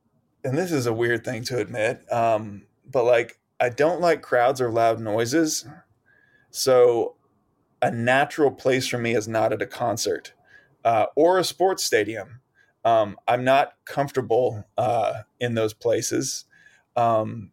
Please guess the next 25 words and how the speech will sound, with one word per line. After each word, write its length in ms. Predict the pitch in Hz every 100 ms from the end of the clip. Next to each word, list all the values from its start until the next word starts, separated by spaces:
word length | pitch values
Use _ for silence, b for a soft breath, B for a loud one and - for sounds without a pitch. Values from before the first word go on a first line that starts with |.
| _
and 180 | 120 117
so, 600 | 104 127 120 117 120 113
and 100 | 127
I've 80 | 123
never 220 | 139 151
really 220 | 147 131
thought 260 | 113 131 131
of 60 | 120
myself, 320 | 113 - 180
like, 120 | 214
I 40 |
always 180 | 196 110
liked 260 | 107 160 117
music, 300 | 117 - 107
but 100 | 104
music's 340 | 123 123 123
been 200 | - 120
something 360 | 110 120 104 113
that's 180 | 104 -
kinda, 180 | 107
like, 240 | 107 104 - 113
on 220 | 110 110
in 80 | 104
the 60 |
background. 640 | 101 107 104 113 110 110